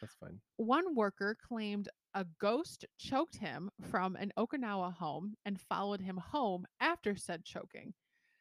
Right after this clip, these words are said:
Speaker 2: Um, <laughs> the Sci-Fi Channel's, uh, show Ghost Hunters actually visited the village to investigate the reports of paranormal sightings after so many had been reported.
Speaker 1: Okay.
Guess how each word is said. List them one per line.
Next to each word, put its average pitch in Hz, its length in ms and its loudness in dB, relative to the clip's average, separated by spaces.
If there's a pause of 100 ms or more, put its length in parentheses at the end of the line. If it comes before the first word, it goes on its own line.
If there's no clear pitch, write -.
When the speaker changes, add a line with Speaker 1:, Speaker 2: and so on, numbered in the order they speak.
(360)
Speaker 2:
Um, 196 560 -2 (260)
<laughs> - 300 -12
the 262 400 4
Sci-Fi 285 440 2
Channel's, 220 680 0 (120)
uh, 185 360 0
show 180 400 0
Ghost 247 320 2
Hunters 180 640 -2 (360)
actually 208 360 0
visited 214 520 4
the 185 100 0
village 160 480 -2
to 185 120 0
investigate 185 540 -4
the 214 60 -4
reports 165 340 -6
of 180 80 -12 (100)
paranormal 165 400 -10
sightings 359 480 -10
after 180 240 -10
so 190 300 -6
many 180 240 -8
had 185 160 -6
been 160 120 -10
reported. 180 440 -4 (200)
Speaker 1:
Okay. 107 340 -4